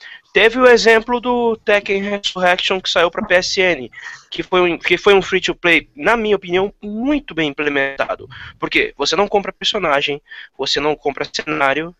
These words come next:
você não compra roupa, você compra ficha de crédito pra jogar. Ou você, e, ou, aí ele te dá a opção assim: se você sai ganhando na, nas lutas, você continua jogando. Se você perde todos os créditos que você tem, você espera, por exemplo,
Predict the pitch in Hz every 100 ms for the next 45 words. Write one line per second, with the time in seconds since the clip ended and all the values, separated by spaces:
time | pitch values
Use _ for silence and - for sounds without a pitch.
0 | - 156 131 127 127 180 175 - - -
1 | - - - 165 - _ _ 339 - 277
2 | - 226 196 - - 113 - - - -
3 | 139 143 135 131 - - - - 170 240
4 | 240 240 240 208 _ 185 214 202 - _
5 | - - - 170 175 196 214 226 220 226
6 | - 240 233 - 135 - - - - 202
7 | 220 262 254 - - - 254 262 233 196
8 | 190 190 170 156 147 139 147 143 165 262
9 | 262 131 - 139 156 160 170 156 165 233
10 | 196 156 90 - - - - - - 294
11 | 294 - 196 - 180 175 143 131 190 180
12 | 170 - 165 151 - - 123 127 - 147
13 | 175 147 135 147 - - 160 165 180 185
14 | 160 156 165 165 170